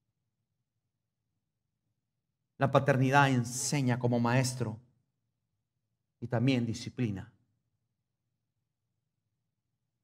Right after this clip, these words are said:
Joás estaba en una condición última porque estaba a la puerta de ser destruida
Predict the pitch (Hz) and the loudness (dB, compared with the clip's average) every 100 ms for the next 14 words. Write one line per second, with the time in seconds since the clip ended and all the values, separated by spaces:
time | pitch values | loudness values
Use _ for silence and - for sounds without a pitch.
0 | _ _ - 147 143 143 - - - _ | _ _ 0 6 8 6 2 -10 -18 _
1 | _ _ _ _ _ _ _ _ _ _ | _ _ _ _ _ _ _ _ _ _
2 | _ _ _ 131 - 180 196 196 196 190 | _ _ _ 2 8 8 8 4 2 2
3 | 160 147 - 180 151 123 117 - _ _ | 0 0 -2 0 0 -2 -6 -16 _ _
4 | _ _ _ _ _ _ _ _ 180 175 | _ _ _ _ _ _ _ _ 6 6
5 | 139 123 107 - - _ _ _ _ _ | 4 2 0 -6 -18 _ _ _ _ _
6 | _ - 131 139 165 160 151 - 151 151 | _ -8 -4 -2 2 2 2 2 2 2
7 | 139 151 139 143 - 139 135 123 127 | 0 -2 -4 -4 -2 -2 0 -2 -4